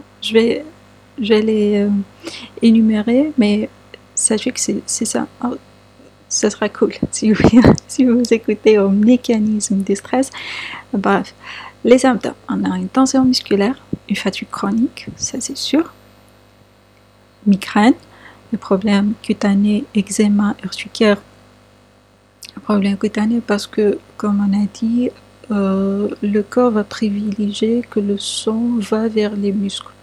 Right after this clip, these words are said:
les muscles en premier et le cerveau, mais c'est surtout les muscles. Parce que c'est, t'as, t'as besoin de, d'action, de, t'as besoin de muscles pour faire de l'action, ou bien de fuir, ou bien de, de combattre. Alors,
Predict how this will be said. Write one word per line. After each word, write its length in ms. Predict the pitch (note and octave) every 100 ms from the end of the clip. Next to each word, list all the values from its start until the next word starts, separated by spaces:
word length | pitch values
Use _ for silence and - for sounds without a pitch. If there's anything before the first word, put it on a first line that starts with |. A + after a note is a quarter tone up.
| -
les 80 | G#3
muscles 260 | G3+ -
en 60 | G3+
premier 540 | - A#3 A3 A3+ A#3+ -
et 140 | A3 A3
le 160 | G#3
cerveau, 420 | G#3 - G#3 G3+ B3+
mais 80 | G#3+
c'est 80 | -
surtout 320 | - - -
les 60 | G#3
muscles. 360 | G#3 G#3 - - - - -
Parce 160 | - -
que 100 | G3+
c'est, 240 | - - -
t'as, 120 | - -
t'as 160 | F#3+
besoin 400 | F#3 F#3+ G3+ G#3 G3+
de, 260 | A#3 A#3 G#3
d'action, 480 | G#3 - - G#3+ G#3 -
de, 200 | G3 F#3+ A#3 B3+ C#4+ D4 - _ _ -
t'as 100 | G3+
besoin 340 | G#3 G3 G3 G3+
de 60 | G#3
muscles 360 | G#3+ C4 - -
pour 180 | - -
faire 200 | G3+ G3
de 80 |
l'action, 320 | G#3+ G3+ - G3+
ou 40 |
bien 200 | F#3+ A3 G#3
de 60 |
fuir, 360 | A3 - - A3+ G#3
ou 60 |
bien 240 | G3 G3+ G#3+ -
de, 80 | A3+ - - - - - - - - - - _ _
de 80 | G#3+
combattre. 580 | G#3 G#3 G3+ G3+ F#3+ -
Alors, 380 | - G#3+ G#3+ F#3+